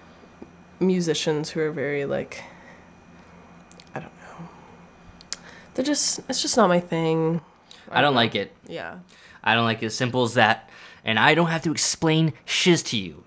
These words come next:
Speaker 2: especially since Sophie is a bisexual woman,
Speaker 1: <laughs>
Speaker 2: so she has the authority. Sh-, Sophie has the authority on gay sex, so.
Speaker 1: Whoa.
Speaker 2: <sighs> All right, enough of that. All right, so the next topic we were gonna talk about was something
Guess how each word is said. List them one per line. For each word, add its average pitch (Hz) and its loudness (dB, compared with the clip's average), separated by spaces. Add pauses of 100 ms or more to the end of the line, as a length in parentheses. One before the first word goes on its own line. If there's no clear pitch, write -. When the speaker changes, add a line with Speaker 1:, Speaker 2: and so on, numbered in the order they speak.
Speaker 2:
especially 175 6
since 156 0
Sophie 143 2
is 123 2
a 120 0
bisexual 123 4
woman, 117 2 (320)
Speaker 1:
<laughs> 415 2
Speaker 2:
so 135 2
she 139 4
has 131 4
the 131 4
authority. 120 4 (680)
Sh-, - -10
Sophie 226 8
has 180 6
the 156 4
authority 131 4
on 110 2
gay 104 0
sex, - -12
so. 98 -4 (720)
Speaker 1:
Whoa. 175 -18 (400)
Speaker 2:
<sighs> - -4
All 113 4
right, 90 -6 (100)
enough 156 2
of 135 0
that. 107 2
All 147 8
right, 143 6
so 175 2
the 175 4
next 247 4
topic 208 2
we 180 4
were 180 6
gonna 175 4
talk 160 2
about 120 4
was 127 2
something 175 2